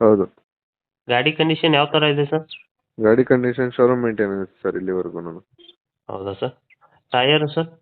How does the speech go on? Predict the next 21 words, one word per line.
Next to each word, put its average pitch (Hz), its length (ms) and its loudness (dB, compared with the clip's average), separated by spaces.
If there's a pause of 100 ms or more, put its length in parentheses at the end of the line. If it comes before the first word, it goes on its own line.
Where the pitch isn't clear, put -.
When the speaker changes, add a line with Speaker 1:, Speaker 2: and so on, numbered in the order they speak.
(800)
Speaker 1:
ಸರ್? 170 160 2 (540)
Speaker 2:
ಟೈರ್, 143 340 2
ಟೈರ್ 139 280 2
ಸರ್? 151 180 -4 (680)
Speaker 1:
ಟೈರ್ 143 420 6
ಎಲ್ಲ 131 180 6
ಏಯ್ಟಿ, 123 300 4
ಏಯ್ಟಿ 117 200 2
ಪರ್ಸೆಂಟ್ 110 380 -4
ಇದೆ 95 160 0
ಸರ್. - 220 -10 (280)
Speaker 2:
ನಾಲ್ಕು 113 340 0
ಅಲ್ಲ 110 180 0
ಸರ್? 180 220 -2 (480)
Speaker 1:
ಹೌದು 113 260 4
ಸರ್. 98 200 -4 (320)
Speaker 2:
ಸ್ಟೆಪ್ನಿ 147 380 0
ಸರ್? 180 200 -4 (720)
Speaker 1:
ಸ್ಟೆಪ್ನಿನೂ 143 480 2
ಇದೆ 104 240 2
ಸರ್. - 220 -8